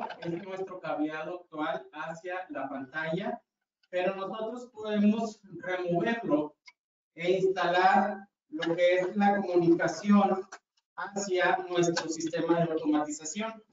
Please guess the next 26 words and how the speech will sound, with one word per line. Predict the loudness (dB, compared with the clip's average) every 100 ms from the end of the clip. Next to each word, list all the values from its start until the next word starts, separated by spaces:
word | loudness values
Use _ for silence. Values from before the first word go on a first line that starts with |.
| -12
Aquí | -12 -10 -6
ya | -6
lo | -4 -4
tengo | -4 -4 -10 -12 -18 _ _ _ _
preensamblado. | -8 0 2 2 -2 -6 -4 -2 0 0 2 2 2 -2 -4 -12 _ -8 -6 -6
Como | 0 0 2
podemos | 0 2 2 2
ver, | 4 4 4 0
a | 0
través | 0 2 2
de | 0
tres | 0 0 -2 2
cables, | 4 4 2 0 -2
simplemente | -2 -2 -2 -2 -2 -2 -2 -4 -4 -6 _ _ _ _ _ _ -20 _ _ _ _ _ _
los | 4 8 8 4 -6 -10
enchufas | -8 -6 -2 0 2
aquí | 2 2 0 2 2 -2 -8
y | -2
ya | 4 4
tienes | 4 -2 -2 -2
comunicación | 0 2 2 2 0 0 2 0 0
a | -8 -8
tu | -8
sistema | -10 -8 -2 2 4
de | 4
automatización. | 2 2 2 2 -4 -10 -8 -4 -2